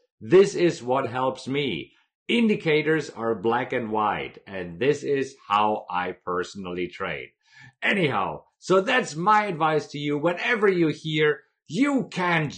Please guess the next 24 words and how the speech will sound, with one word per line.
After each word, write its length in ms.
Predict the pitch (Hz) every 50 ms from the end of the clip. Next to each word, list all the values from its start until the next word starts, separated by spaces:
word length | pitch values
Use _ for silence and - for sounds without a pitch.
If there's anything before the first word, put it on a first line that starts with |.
| 107 104
do 340 | 95 170 196 208 202 175 147
it," 360 | 131 139 156 165 156 - - _ _ _ _ _ _ _ _ _ _ _ _ _
smile, 1040 | _ - - - 82 82 82 90 95 98 101 98 101 104 104 101 104 101 104 _ _ _ _ _ _
nod, 800 | - 73 78 85 87 92 101 107 107 110 110 113 117 113 - -
and 160 | - 87 85
then 300 | 82 95 95 92 90 85 - _ _
think 260 | - 143 156 165 156
in 100 | 147 135
your 200 | 131 123 110 98
head 340 | 95 95 95 95 98 98 92
and 160 | 80 87 85
say, 380 | - - 95 87 85 78 - - _ _ _ -
"I'm 340 | - 101 107 110 113 110
gonna 300 | 101 92 87 87 87 85
prove 600 | 82 - - - - - 95 98 101 98 90 76
you 200 | 82 82 90 90
wrong." 480 | 85 73 82 80 78 78 69 65 62 - _ _ _ _ _ _
Because 340 | - 131 147 160 151 - 151
you 120 | 196 196
should 220 | - - 165 156 131
have 260 | 123 123 120 113 -
a 80 | 104
strong 540 | 95 - - - - 156 - - 180 175 170
motivation, 840 | 160 143 139 131 131 113 104 117 117 113 110 - - 95 82 73